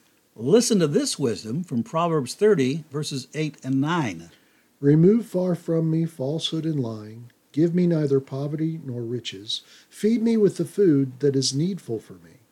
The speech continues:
Speaker 2: lest I be full and deny you and say, 'Who is the Lord?'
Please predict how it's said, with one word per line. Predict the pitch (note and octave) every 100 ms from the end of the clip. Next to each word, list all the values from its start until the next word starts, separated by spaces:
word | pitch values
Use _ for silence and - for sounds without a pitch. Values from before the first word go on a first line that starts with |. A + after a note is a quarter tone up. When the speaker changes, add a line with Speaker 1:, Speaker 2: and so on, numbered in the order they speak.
| _ _ _ C3+
Speaker 2:
lest | D#3 E3+ -
I | E3+ F3
be | F3+
full | E3+ F#3 F#3 F3+
and | E3
deny | F3+ C#3+ A#2+
you | A#2 A#2 B2 _ -
and | C3 C3
say, | C#3+ C3+ C3+ _
'Who | B3 F3+
is | B2 -
the | G2+
Lord?' | E2+ F2 F#2+ C3